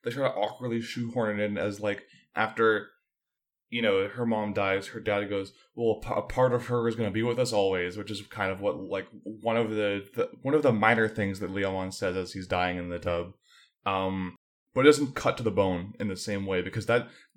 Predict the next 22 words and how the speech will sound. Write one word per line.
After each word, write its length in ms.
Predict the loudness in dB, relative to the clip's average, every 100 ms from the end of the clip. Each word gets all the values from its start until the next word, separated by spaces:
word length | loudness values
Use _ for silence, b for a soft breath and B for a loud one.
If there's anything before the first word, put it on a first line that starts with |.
| _ 4
I 60 | 6
don't 200 | 6 4
think 160 | 2
that 120 | 4
would 120 | 4 4
hurt 240 | 0 0
a 80 | 0
child 400 | 0 2 2 -2
to, 140 | -8
to 140 | -8 -10
hear, 500 | -6 -4 -4 -6 -14 _
versus, 540 | -4 -2 -2 -4 -4 -8 b
you 100 | 0
know, 120 | 0
this 240 | 0 -2
was 180 | -2 -2
going 220 | 0 0
to 60 | 0
happen 340 | -2 -2 -4
from 160 | -8 -10
the 80 | -8
start. 380 | -4 -4 -6